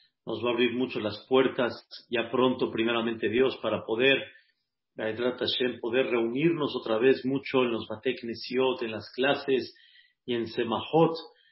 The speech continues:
que Be'ezrat Hashem así sea. Amén, Kenye y Ratzon.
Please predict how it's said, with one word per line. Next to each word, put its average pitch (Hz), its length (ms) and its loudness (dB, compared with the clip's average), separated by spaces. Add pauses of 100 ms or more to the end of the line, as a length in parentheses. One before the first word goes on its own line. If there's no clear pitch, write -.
(140)
que 113 120 -8
Be'ezrat 120 340 0
Hashem 123 300 -2
así 110 220 -8
sea. 113 520 -2 (420)
Amén, 120 360 2
Kenye 120 300 0
y 117 80 4
Ratzon. 104 500 -2